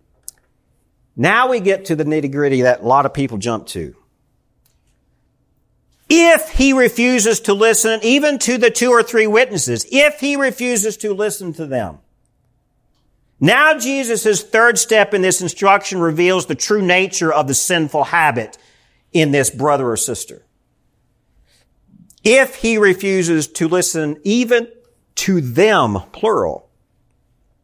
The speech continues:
I mean, this shows a deeper defensiveness that makes even more evident the need for saving this soul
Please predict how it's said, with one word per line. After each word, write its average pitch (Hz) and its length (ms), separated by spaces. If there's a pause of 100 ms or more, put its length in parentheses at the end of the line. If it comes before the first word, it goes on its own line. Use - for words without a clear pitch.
(760)
I 156 60
mean, 151 120
this 220 240
shows 196 420
a 156 140
deeper 185 360
defensiveness 143 1000 (320)
that 160 160
makes 180 320
even 175 300
more 190 360
evident 165 480
the 135 80
need 165 340
for 143 460
saving 185 640
this 156 320
soul 175 580